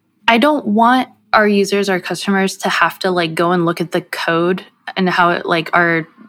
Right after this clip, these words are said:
you know, S D Ks are implemented in order to understand, like, the best way to use it. Like, that's a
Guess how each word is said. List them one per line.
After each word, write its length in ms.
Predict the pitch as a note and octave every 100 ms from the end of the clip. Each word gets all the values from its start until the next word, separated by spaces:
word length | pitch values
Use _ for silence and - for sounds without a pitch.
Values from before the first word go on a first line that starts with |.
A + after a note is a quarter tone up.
| _
you 140 | F#3+
know, 160 | E3 D#3 _ _ _ _
S 160 | F#3+ F3+
D 100 | F#3+
Ks 220 | F3+ F3
are 80 | F3+
implemented 580 | F3+ F3+ G3 F#3+ A3 G3+
in 120 | F3+
order 220 | E3+ F3
to 180 | F3 E3
understand, 460 | E3 D#3+ - D#3+ E3+
like, 220 | E3+ D#3 - - -
the 80 | F3
best 300 | D3 C#3 -
way 120 | E3
to 60 | D#3+
use 300 | D#3 D#3 F3
it. 220 | A3 A#3+ - - -
Like, 140 | - E3+
that's 220 | G#3+ G#3
a 160 | A3